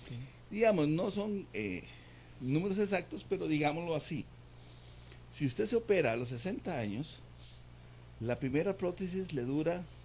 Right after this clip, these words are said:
Speaker 2: entre quince y veinte años. Y la segunda le dura quince años más. Entonces, usted se opera a sesenta,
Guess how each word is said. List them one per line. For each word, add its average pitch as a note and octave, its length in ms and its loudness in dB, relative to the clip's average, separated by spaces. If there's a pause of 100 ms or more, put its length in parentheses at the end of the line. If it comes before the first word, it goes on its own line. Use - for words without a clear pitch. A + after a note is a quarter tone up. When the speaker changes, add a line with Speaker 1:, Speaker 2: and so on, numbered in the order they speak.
Speaker 2:
entre A#2 360 -4
quince D#3+ 400 -2
y A#2+ 40 -2
veinte G#2+ 320 -4
años. F3+ 360 -4 (1700)
Y F3 140 0
la G#3 180 10
segunda G#3+ 600 -2 (500)
le E3 160 2
dura F3+ 360 4 (920)
quince F3+ 360 -4
años A2 240 -2
más. - 140 -10 (260)
Entonces, C3 240 -4
usted G3 60 -2 (100)
se F#3+ 60 -12
opera F#3 320 2
a - 180 -6
sesenta, F3 560 -4